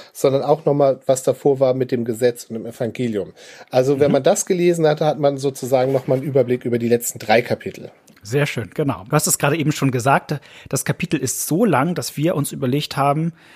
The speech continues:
Speaker 2: vielleicht ist es auch zu lang für eine Folge Tischgespräche und wir haben uns entschieden, wir machen daraus zwei Folgen.
Speaker 1: Ja.
Speaker 2: Vereinfacht gesagt kann man sich es so vorstellen, wir reden in dieser Folge darüber, was der Glaube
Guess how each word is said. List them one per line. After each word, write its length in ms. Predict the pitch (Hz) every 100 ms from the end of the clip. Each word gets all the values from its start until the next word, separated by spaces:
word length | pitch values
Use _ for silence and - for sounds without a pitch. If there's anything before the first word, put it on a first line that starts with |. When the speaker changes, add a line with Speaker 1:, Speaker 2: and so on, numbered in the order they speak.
| - _
Speaker 2:
vielleicht 360 | - 135 147 -
ist 120 | 151
es 120 | 151
auch 220 | 151 143
zu 320 | - - 240 247
lang 320 | 139 123 165
für 160 | -
eine 180 | 131 139
Folge 280 | - 123 117
Tischgespräche 840 | - 214 - 120 - 120 117 185 -
und 140 | 135
wir 100 | 131
haben 120 | 147
uns 100 | 147
entschieden, 400 | 123 - 190 190
wir 80 | 143
machen 300 | 139 135 151
daraus 360 | 123 117 - -
zwei 380 | - 123 135 160
Folgen. 460 | - 92 95 - - - - - - - - 277 - -
Speaker 1:
Ja. 120 | 165
Speaker 2:
Vereinfacht 380 | 170 220 196 -
gesagt 540 | 151 165 196 - -
kann 140 | 156 143
man 100 | 131
sich 140 | 127
es 100 | -
so 140 | 196
vorstellen, 520 | 208 185 - 156 143 135
wir 120 | 120
reden 160 | 127
in 100 | 127 110
dieser 240 | 135 170
Folge 400 | - 143 131 123
darüber, 520 | 127 113 123 120 -
was 220 | - 123 -
der 160 | 117
Glaube 520 | 113 110 113 101 101